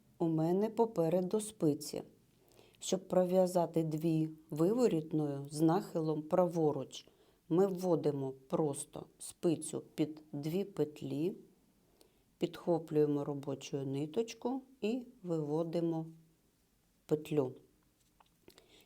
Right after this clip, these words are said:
Якщо ви помітили, ліва петля, друга,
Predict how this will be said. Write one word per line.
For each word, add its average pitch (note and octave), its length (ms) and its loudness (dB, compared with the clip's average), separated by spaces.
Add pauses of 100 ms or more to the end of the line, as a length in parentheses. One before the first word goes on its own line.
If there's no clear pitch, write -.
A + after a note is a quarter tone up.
Якщо F3 300 2
ви E3+ 140 6
помітили, E3+ 800 2 (760)
ліва E3 420 4 (160)
петля, D3+ 540 0
друга, G3 600 2